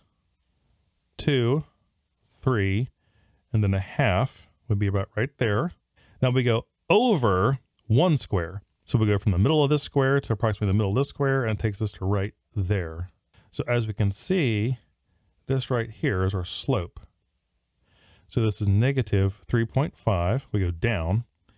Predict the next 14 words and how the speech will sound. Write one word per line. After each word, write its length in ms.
and 180
over 500
one. 480
And 120
that's 280
our 200
rise 320
over 200
run. 340
In 100
this 140
case, 260
it's 160
negative. 540